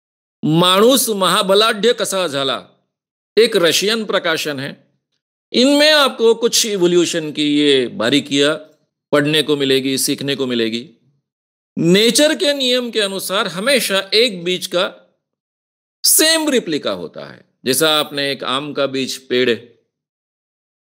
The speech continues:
बोया जमीन में, उसमें से पेड़ उगेगा, बाद में आम लगेंगे, उसी ढंग के बीज उसमें से निकलेंगे।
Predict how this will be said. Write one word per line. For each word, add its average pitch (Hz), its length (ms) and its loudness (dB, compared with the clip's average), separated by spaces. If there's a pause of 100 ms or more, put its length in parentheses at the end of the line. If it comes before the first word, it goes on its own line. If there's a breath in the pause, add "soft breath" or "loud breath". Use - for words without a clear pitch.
(100)
बोया 170 400 4
जमीन 131 320 -4
में, 110 280 -14 (760)
उसमें 151 320 4
से 143 420 2 (260)
पेड़ 165 220 2
उगेगा, 147 600 2
बाद 131 260 -2
में 127 140 -6
आम 165 320 -2
लगेंगे, 139 540 2
उसी 202 360 2
ढंग 151 240 2
के 123 420 -4
बीज 135 200 -4
उसमें 113 280 -6
से 101 120 -12
निकलेंगे। 76 520 -12